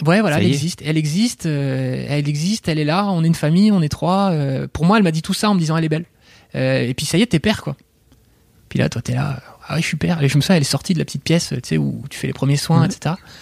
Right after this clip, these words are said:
Speaker 1: Puis là, j'étais là, « Salut, <laughs> comment ça va, toi ? » <laughs> J'étais pas fier, tu vois. T'es, t'es pas fier, quoi, au début. Enfin, t'es fier d'être père, mais t'es, tu te dis quand même, « Putain, je vais devoir gérer, quoi. » Et là, il y a un petit coup de chaud.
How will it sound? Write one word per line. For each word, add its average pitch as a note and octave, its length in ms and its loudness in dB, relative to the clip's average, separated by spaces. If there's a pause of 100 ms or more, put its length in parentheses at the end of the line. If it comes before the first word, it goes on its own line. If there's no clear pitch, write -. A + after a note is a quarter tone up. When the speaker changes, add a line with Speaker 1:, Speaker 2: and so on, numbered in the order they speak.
(640)
Speaker 1:
Puis - 100 -10
là, C#3 80 -2
j'étais C3 180 -4
là, « B2 200 -6
Salut, D3 400 -2 (400)
<laughs> - 360 -6
comment C3 160 -2
ça D3 140 0
va, D#3 120 2
toi ? » E3+ 200 2 (360)
<laughs> C4 160 -8
J'étais - 260 2
pas G3+ 160 4
fier, F3+ 320 0
tu D3+ 100 -2
vois. C3+ 260 0
T'es, C3 220 -6 (340)
t'es B2 80 -4
pas F#3 120 2
fier, C#3+ 340 -2
quoi, A#2+ 140 -6
au C3 60 -6
début. B2 260 -6
Enfin, E3+ 160 -2
t'es F3+ 140 2
fier A3+ 280 2
d'être E3+ 180 0
père, B3 280 4
mais F3 120 6
t'es, D#3+ 240 0
tu - 140 -8
te D3+ 40 -6
dis D3 60 -8
quand F3+ 120 -2
même, « G3+ 80 2
Putain, F3 180 -6
je D3+ 60 -8
vais C#3 60 -10
devoir C3+ 180 -4
gérer, F#3+ 220 -2
quoi. » - 140 -14 (540)
Et - 40 -8
là, E3+ 100 0
il E3+ 40 -4
y - 20 -4
a D3+ 40 -4
un C#3 40 -4
petit - 140 -12
coup F#3 100 -10
de - 40 -10
chaud. D#3+ 200 -10